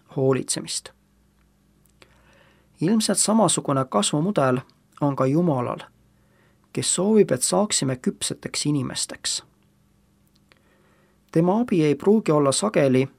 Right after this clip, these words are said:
enam otsene, vaid kaudselt aitab ta meil saada täiskasvanud inimesteks,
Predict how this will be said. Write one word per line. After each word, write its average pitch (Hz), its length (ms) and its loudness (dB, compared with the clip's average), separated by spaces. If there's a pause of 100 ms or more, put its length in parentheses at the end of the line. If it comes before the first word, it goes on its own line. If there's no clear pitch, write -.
(180)
enam 131 240 0
otsene, 135 520 -2 (1000)
vaid 131 180 2
kaudselt 196 560 2
aitab 156 420 0
ta 131 80 -4
meil 123 180 -2
saada 147 380 -2
täiskasvanud 135 720 -2
inimesteks, 147 720 -2